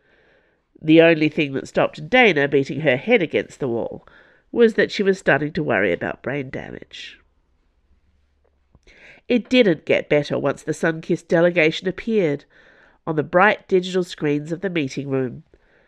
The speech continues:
largely because they refused to communicate in any known language. There were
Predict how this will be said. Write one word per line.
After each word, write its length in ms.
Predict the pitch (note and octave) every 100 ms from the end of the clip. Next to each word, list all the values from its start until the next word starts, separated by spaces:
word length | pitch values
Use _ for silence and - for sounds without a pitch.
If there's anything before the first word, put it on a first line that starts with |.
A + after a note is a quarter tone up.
| _ _ _ -
largely 520 | B2 C#3+ B3 - A#2+
because 500 | C3 - D#3 D3+ D3
they 280 | C#3 E3 E4+
refused 560 | F3+ C3+ - F3+ G3+ -
to 80 |
communicate 800 | - B2 B2+ C#4 C#4 - - -
in 80 | C#3+
any 220 | C3 C#3+
known 240 | C3 B2+ G#2
language. 800 | C3+ B3 - - - - - - _ _ _ _ _ _
There 360 | F3 E3 E3+ D#3+
were 380 | D3+ D3 C3